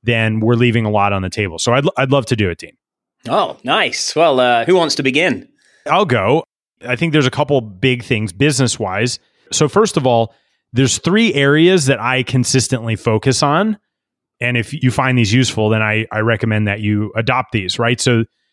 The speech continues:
Speaker 1: so the first one is energy, you know, which has to do with, you know, health and fitness and,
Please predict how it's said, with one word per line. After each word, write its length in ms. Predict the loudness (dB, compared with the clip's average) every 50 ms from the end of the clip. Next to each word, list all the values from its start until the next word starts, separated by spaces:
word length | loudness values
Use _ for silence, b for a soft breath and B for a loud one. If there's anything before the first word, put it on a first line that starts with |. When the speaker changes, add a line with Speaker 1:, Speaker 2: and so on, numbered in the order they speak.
| _ _ _
Speaker 1:
so 140 | -2 0 0
the 60 | 2
first 280 | 2 2 0 0 2 2
one 160 | 2 2 2
is 100 | 2 0 -2
energy, 640 | -4 -2 0 0 2 2 2 2 2 2 2 -2 _ _ _ _ _ _ _ -10 -4
you 140 | -2 0
know, 100 | 0 0
which 160 | 0 0 0 0
has 280 | -2 -2 -2 -4 -4 -2
to 80 | 0 2
do 180 | 2 2 2
with, 320 | 2 2 0 -2 -4 -6 -10
you 100 | -8 -6
know, 180 | -6 -6 -6 -6
health 440 | -4 -2 0 2 2 2 0 0 -4 -8 -8
and 180 | -8 -8 -8
fitness 680 | -4 -2 -2 0 0 0 2 2 2 2 0 -2 -6 -8 _ _ _ _ _ _ _ _ _ -6
and, 480 | -4 -2 -2 0 -2 -2 -2 -4 -6